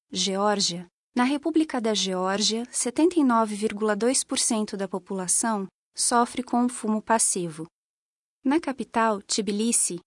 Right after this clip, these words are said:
oitenta e sete vírgula sete por cento das crianças são afetadas.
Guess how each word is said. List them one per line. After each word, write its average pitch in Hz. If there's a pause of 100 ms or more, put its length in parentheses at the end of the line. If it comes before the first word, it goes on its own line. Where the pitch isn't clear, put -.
(200)
oitenta 269
e 311
sete 240
vírgula 214
sete 247
por 269
cento 220
das 214
crianças 196
são 202
afetadas. 165